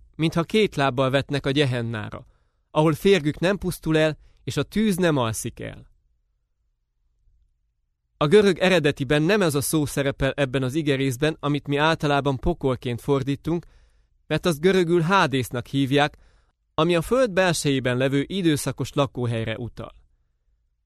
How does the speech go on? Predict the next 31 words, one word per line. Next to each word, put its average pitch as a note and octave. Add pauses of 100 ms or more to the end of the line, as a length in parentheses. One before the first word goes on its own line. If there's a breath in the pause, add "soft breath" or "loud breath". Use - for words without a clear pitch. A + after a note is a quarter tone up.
Ott A3+
laknak D3+
a C3+
meg E3+
nem D#3
igazult D3
holt C3+
lelkek. - (1300)
Ebben G3
az D3+
igerészben D3+
szereplő C#3
görög D#3
kifejezés E3
a D#3
gyehenna. A#2+ (1500)
Ez G3+
azonban F#3
nem G#3+
egy D#3
idéglenes B2+
lakóhely. G#2+ (680)
Ez D3+
a E3
sátánnak F#3
és -
az D3
ő D3+
angyalainak E3
végső D3+
lakóhelye. G#2+